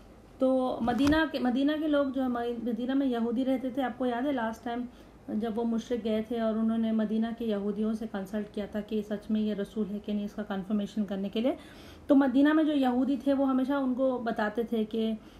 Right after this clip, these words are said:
एक नबी आएंगे और वो लोग उनके साथ हो जाना चाहिए हमको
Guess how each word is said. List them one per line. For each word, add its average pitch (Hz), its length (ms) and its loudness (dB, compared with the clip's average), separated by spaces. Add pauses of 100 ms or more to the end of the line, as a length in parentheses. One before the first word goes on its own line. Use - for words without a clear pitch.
(640)
एक 233 200 0
नबी 233 240 -2
आएंगे 226 480 2
और 220 180 2
वो 220 340 -2
लोग 220 220 0
उनके 226 300 0
साथ 220 340 0
हो 226 100 2
जाना 214 320 0
चाहिए 208 520 0
हमको 208 460 -2